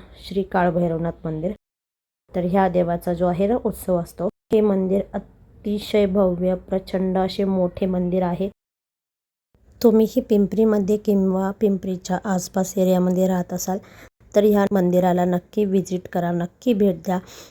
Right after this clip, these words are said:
खूप सुंदर असं पाहण्याजोगं मंदिर आहे.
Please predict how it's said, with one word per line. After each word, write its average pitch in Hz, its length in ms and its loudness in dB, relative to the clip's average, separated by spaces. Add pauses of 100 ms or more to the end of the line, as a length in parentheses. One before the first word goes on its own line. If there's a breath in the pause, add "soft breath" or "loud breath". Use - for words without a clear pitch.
(100 loud breath)
खूप 226 220 2
सुंदर 196 340 4
असं 190 220 2
पाहण्याजोगं 185 720 0
मंदिर 180 320 0
आहे. 185 300 -2